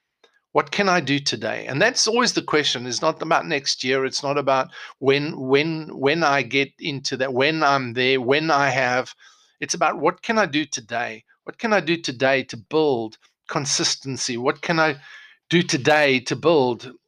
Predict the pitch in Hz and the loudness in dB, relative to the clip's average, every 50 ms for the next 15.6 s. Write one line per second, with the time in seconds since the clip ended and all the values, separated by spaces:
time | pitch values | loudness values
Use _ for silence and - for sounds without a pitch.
0 | - - 320 320 277 170 143 131 135 135 - - - - 156 139 - - - 175 | -20 -18 -16 -12 -8 -6 -4 -2 -4 -4 -4 -4 -2 0 0 0 0 0 0 2
1 | 175 170 160 147 139 - - 135 127 120 123 - 180 185 180 - 151 135 123 120 | 2 2 2 0 0 -2 -2 -2 -4 -4 0 0 0 0 0 -2 -6 -6 -4 -4
2 | 117 - - - - - 151 156 170 160 135 117 110 107 - - 135 139 - - | -4 -4 -4 -4 -2 0 2 2 2 0 -4 -4 -6 -6 -6 -6 -6 -4 -2 -2
3 | - - 165 - - - - 123 117 113 - - - 202 180 - - 135 123 135 | 2 2 0 0 -2 -6 -12 -12 -10 -10 -10 -6 -6 -6 -2 0 -2 0 2 0
4 | 135 131 131 123 113 - - - - _ _ _ _ _ - 127 123 _ - - | 0 0 -2 -4 -6 -6 -6 -6 -8 _ _ _ _ _ -8 -8 -8 _ -6 -6
5 | 175 139 - 143 143 170 170 160 143 - - 127 117 117 - _ _ _ _ _ | 0 0 0 2 4 4 4 4 2 2 0 -2 -2 -4 -8 _ _ _ _ _
6 | _ _ _ _ _ _ _ - _ - - - - _ - 170 180 170 139 143 | _ _ _ _ _ _ _ -20 _ -18 -18 -18 -14 _ 0 2 2 2 2 0
7 | 160 139 123 123 - - 151 139 - 151 165 185 180 - - 123 113 - 156 170 | 0 0 2 2 0 -2 -2 -2 0 0 2 2 2 2 0 -2 -2 0 -2 -2
8 | - - - 226 214 214 202 - - 185 180 143 123 - - - - - _ - | -2 0 0 2 4 4 2 2 2 4 4 4 2 0 -6 -20 -20 -18 _ -6
9 | - 127 90 - - 170 196 202 185 147 123 151 165 151 - 160 160 135 - 160 | -6 -6 -6 0 4 4 6 6 6 4 4 2 2 2 2 0 -2 -4 -4 -2
10 | 147 147 147 147 139 131 120 113 - - _ - - - - _ _ _ _ _ | 0 0 0 2 2 0 0 -4 -8 -14 _ -20 -20 -20 -20 _ _ _ _ _
11 | _ _ _ - 113 - _ - - - 143 147 151 196 254 247 - - - 233 | _ _ _ -20 -20 -20 _ -20 -20 -16 -10 -2 0 0 2 2 2 2 6 6
12 | 214 196 185 180 185 196 170 180 180 170 165 156 143 147 156 165 160 - - - | 6 6 6 2 0 0 0 0 -2 0 -2 0 2 2 4 4 2 0 -2 0
13 | 175 165 160 156 143 127 160 175 165 170 175 180 185 226 311 240 - - - 127 | 0 2 2 2 0 -2 -2 -4 -4 -4 -2 2 2 2 2 0 -8 -4 -6 -4
14 | 120 113 120 135 147 175 202 196 - 185 180 180 170 156 143 139 123 120 156 180 | -4 -2 -2 -2 0 0 -2 -2 -2 -4 -2 0 0 -2 -2 -4 -8 -8 -8 -8
15 | 170 - - - - 151 180 185 180 - - - | -6 -6 -6 -6 -6 -6 -6 -4 -4 -6 -6 -6